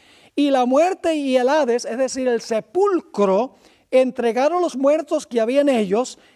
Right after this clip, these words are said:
y ahora, después que resucitan, dice, "fueron juzgados cada uno según sus obras". En visión panorámica, cada impío,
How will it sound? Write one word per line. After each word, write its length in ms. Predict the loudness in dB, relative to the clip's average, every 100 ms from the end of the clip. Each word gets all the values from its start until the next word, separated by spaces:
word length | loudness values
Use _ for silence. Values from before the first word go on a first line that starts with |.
| _
y 120 | -6
ahora, 320 | -2 0 -2 -2
después 640 | -4 -4 -6 -6 -6 -6
que 120 | -4
resucitan, 840 | -2 -2 -4 -2 -2 -2 -4 -4 -2
dice, 460 | -2 0 -4 -6 -8 _
"fueron 540 | _ -2 2 2 0 -4
juzgados 720 | -4 -2 0 0 0 -4 -8 -20 _ _
cada 400 | -2 2 2 2
uno 460 | 2 2 2 0 -2 -8
según 640 | -12 -2 -2 0 0 -2 -6 -16 _
sus 300 | -10 -6 -2
obras". 800 | -2 -2 -8 -20 -18 -18 -18 -20 _ _ _ _ -6
En 220 | -6 -4
visión 480 | -8 -6 -4 -4 -4
panorámica, 760 | -6 -4 -6 -6 -10 -16 -20 _ _ _ _ _ _
cada 920 | -2 0 0 0 0 0 0 -2 -4 -4
impío, 580 | -4 -2 -2 -2 -4